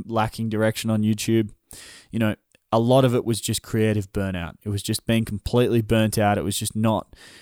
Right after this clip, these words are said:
really feeling like creating anymore. And I think that I've, you know, in the last few months, I've, I've sort of scraped back to a place where I'm,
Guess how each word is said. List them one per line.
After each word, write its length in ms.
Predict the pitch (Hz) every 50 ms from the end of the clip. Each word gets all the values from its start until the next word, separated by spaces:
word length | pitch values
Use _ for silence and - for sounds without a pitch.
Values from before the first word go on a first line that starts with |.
| - _ _
really 360 | - 110 113 110 107 104 101
feeling 480 | 98 - - - 131 127 127 123 127 123
like 180 | 113 110 107 -
creating 420 | - 113 110 120 139 143 135 117
anymore. 480 | 107 98 92 90 82 67 58 - - - _ _ _ _ _ _ _ _ _ _ _ _ _ _ _ _ _ _ _ _ - - -
And 140 | - 113 113
I 80 | 113 104
think 300 | - - 135 131 - -
that 340 | 113 117 117 110 - _ - - - - - - - - - _ _ _ _ _ _ _ _ _ _ _ _ _ _ _
I've, 320 | - 117 113 107 101 - - _ - - 113 98 -
you 120 | 123 120
know, 120 | 113 113 107
in 120 | 107 107
the 80 | 110 110
last 300 | 110 110 113 120 117 -
few 180 | - 107 107
months, 440 | 104 107 117 117 107 110 - - - -
I've, 360 | 101 104 98 - - - - _ _ _ _ -
I've 280 | 101 101 92 95 - -
sort 260 | - - - 123 117
of 80 | 110 98
scraped 680 | - - - - - - 123 117 113 - - - 98 107
back 360 | 117 117 110 101 - - - -
to 140 | - 117
a 80 | 104 101
place 360 | - - 113 110 104 - -
where 160 | 113 104 104
I'm, 260 | 101 95 95 95 101